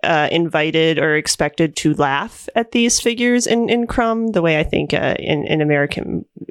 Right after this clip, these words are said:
that criticism was leveled at, at American Movie. But I, I am very disquieted by the extent to which we see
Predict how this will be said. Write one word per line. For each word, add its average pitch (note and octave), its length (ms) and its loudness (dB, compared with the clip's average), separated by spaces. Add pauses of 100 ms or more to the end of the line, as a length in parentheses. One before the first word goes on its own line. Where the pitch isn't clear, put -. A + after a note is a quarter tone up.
(120)
that C#3+ 180 -2
criticism D3 460 -4
was D#3 180 0
leveled D#3+ 320 0
at, D#3+ 180 0
at - 140 0
American D#3 460 0
Movie. F3+ 420 2 (460)
But D3+ 340 0
I, E3 240 -2 (380)
I F3 180 -2
am A3 240 0
very E3 220 2
disquieted E3 680 -2
by D3+ 380 0
the D#3 100 2
extent D3 460 -2
to D#3 220 2
which - 360 -2
we D3+ 140 2
see C#3 500 -2